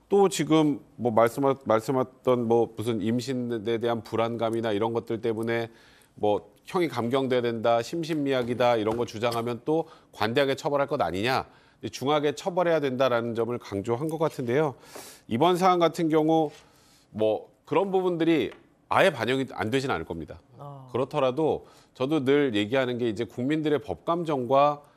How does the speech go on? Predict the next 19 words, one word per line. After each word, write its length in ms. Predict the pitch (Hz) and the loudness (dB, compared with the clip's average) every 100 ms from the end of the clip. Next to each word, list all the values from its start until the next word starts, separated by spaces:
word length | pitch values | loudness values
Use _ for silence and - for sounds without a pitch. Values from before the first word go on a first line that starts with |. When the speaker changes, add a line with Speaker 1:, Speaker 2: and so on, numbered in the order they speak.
| _ _ _ | _ _ _
Speaker 1:
사실 200 | 139 135 | -8 -8
법원의 480 | - 101 123 139 135 | -2 0 0 -2 -4
판단은 440 | 143 127 131 135 | -4 -2 -2 -4
최대한 460 | - 233 214 208 110 | -6 -8 -2 -2 0
일치해서 500 | 104 113 - 160 165 | -4 -4 -4 -4 -4
가는 320 | 113 92 98 | -4 -6 -6
게 320 | 110 147 170 170 _ _ _ _ _ _ | -2 0 -2 -6 _ _ _ _ _ _
중요합니다. 760 | - 117 139 160 151 85 87 95 | -6 -4 -2 -4 -6 -6 -8 -10
아, 200 | 101 92 | -8 -8
그런 240 | - 117 120 | 0 0 2
면들을 500 | 117 110 113 139 110 - - _ _ | 0 0 2 2 0 -10 -20 _ _
나중에 200 | 90 95 | -10 -8
Speaker 2:
예. 20 | |
Speaker 1:
재판부에서도 680 | 139 139 120 110 104 95 92 | -8 -8 -6 -4 -4 -6 -10
좀 140 | 101 | -12
감안을 380 | - - 95 98 | -10 0 2 2
했으면 280 | 113 - 104 | -2 -4 -6
합니다. 280 | 113 110 - - - - - _ | -6 -10 -14 -20 -20 -20 -20 _
Speaker 2:
알겠습니다. 560 | 139 147 156 - 151 | 0 2 0 0 -4